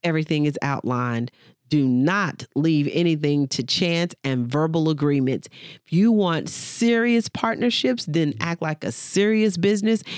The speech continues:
and put a partnership agreement together. That keeps both parties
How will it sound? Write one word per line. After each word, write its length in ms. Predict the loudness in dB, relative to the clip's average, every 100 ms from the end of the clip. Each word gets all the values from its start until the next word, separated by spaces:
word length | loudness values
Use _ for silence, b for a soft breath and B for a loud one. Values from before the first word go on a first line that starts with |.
| B B -6
and 280 | -2 -2 -2
put 260 | -2 -2 -2
a 80 | -8
partnership 720 | -4 -4 -2 -2 0 -2 -4 -4
agreement 560 | -4 0 0 2 0
together. 520 | -4 -2 -2 0 0 -2 B B -6
That 260 | -4 -2 -2
keeps 360 | -2 -2 -6
both 420 | -4 -2 0 -2 -4
parties 440 | -4 0 2